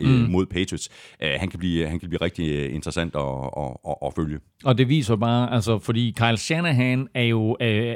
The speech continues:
Speaker 2: af sin fars skole, og Mike Shanahan der havde en, øh, legendarisk offensive line coach, som mere eller mindre revolutionerede måden at blokere på, og det er jo hele den måde, det er sådan, at Kyle Shanahan, han har bygget videre på. Øh,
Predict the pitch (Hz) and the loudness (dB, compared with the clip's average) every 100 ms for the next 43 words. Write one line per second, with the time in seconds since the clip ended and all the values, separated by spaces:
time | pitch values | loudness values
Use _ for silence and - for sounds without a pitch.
0 | - 117 123 107 123 127 - - 117 110 | -2 0 0 0 0 0 -2 0 2 2
1 | 104 92 - - - - 110 110 131 143 | 0 -2 -10 -20 -8 -2 2 4 2 2
2 | - 139 139 107 117 113 117 113 107 113 | 0 2 2 2 2 2 0 0 0 -2
3 | 120 123 123 131 139 123 117 117 113 117 | 0 2 4 2 0 -2 -2 -2 0 -2
4 | 113 110 113 120 123 117 - 127 127 131 | -2 -2 -2 -2 -2 -2 0 -2 2 0
5 | 113 107 110 127 117 117 107 - 123 104 | 0 0 0 0 2 2 2 0 0 -2
6 | - 135 127 120 127 120 110 104 - 143 | 0 2 2 2 2 0 -2 -2 0 2
7 | 123 117 117 127 135 120 - 113 - 139 | 2 2 4 4 4 2 -4 -6 -2 0
8 | 110 117 110 110 123 113 156 170 156 147 | 0 0 0 0 0 2 2 0 2 2
9 | 147 131 123 139 135 135 - - - - | 2 2 2 4 4 2 -2 -16 -4 0
10 | 123 143 127 - 117 107 139 139 131 123 | 2 4 2 2 0 2 0 0 0 0
11 | 98 135 120 113 - 120 113 92 143 160 | -2 0 0 0 0 0 2 4 6 6
12 | 120 - 101 - - - - - 131 113 | 2 0 -2 -2 -12 -16 -18 -2 2 4
13 | 104 101 | 4 2